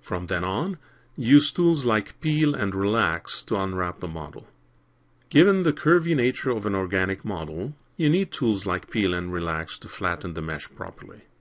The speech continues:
Continue working on your scene. If you need to,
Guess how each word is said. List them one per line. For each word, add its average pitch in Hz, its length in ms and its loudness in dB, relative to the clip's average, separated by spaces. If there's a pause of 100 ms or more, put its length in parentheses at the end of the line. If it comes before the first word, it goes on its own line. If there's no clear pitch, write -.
(1080)
Continue 180 440 2
working 101 280 2
on 92 140 2
your 90 140 0
scene. 87 460 -8 (320)
If - 220 -4
you 214 80 0
need 151 240 0
to, 123 340 -2